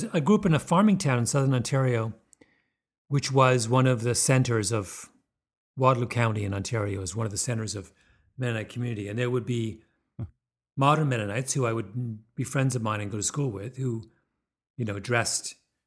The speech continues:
Speaker 1: indistinguishably from the way I did. And then there would be our neighbors had no electricity and a horse and buggy. And so there was a, all varieties of Mennonites. M-, Mennonites come in the same kind of varieties as,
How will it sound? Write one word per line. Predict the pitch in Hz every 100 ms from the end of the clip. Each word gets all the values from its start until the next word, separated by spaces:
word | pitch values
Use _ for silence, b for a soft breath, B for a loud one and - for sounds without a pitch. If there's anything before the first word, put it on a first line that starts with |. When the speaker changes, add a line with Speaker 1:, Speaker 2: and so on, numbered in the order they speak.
| _ _ -
Speaker 1:
indistinguishably | 151 117 - 127 120 120 104 101
from | 101 113 101 95 95 _ _ _ _
the | 117
way | 107
I | 107
did. | 104 95 - b b 156
And | 147
then | 170
there | 165
would | 151 131
be | 147
our | 135 135
neighbors | 143 151 139 131 117 - - _ _ _ _ _ _
had | - 127 120
no | 131 131
electricity | 123 123 131 - 131 123
and | 117
a |
horse | 104 123 131
and | 117
buggy. | 117 117 117
And | 110 104 101 92 _ _ _ _ _ _ -
so | 139
there | 127 127
was | 120 127
a, | 160
all | 165 151
varieties | 139 131 123 123 117 101
of | 110 - - _ _ _ _ _ -
Mennonites. | 123 113 101 98 - 170
M-, | 202
Mennonites | 190 202 180 -
come | 156 156
in | 151
the | 139
same | - 151 143
kind | 135 139
of | 127
varieties | 120 120 117 107
as, | 110 95 -